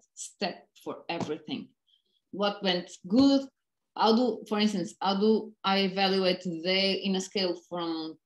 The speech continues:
zero to ten or one to ten? What was the best thing? What was the worst thing? Uh, what could I have done differently?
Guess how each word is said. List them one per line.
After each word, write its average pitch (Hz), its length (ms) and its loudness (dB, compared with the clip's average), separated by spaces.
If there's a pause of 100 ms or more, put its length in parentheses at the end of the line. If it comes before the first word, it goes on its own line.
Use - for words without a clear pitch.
(120)
zero 185 380 2
to 185 80 -4
ten 190 400 2
or 160 140 -2
one 175 260 0
to 185 120 -12
ten? 190 480 -2 (220)
What 196 180 -2
was 190 220 -4
the 185 100 -2
best 262 280 2 (100)
thing? 240 340 2
What 180 200 -6 (180)
was 175 220 -2
the 175 140 0
worst 247 360 0
thing? 220 420 4 (320)
Uh, 185 600 0
what 208 260 2
could 214 180 0
I 196 200 4
have 185 200 -2
done 185 320 0
differently? 330 640 0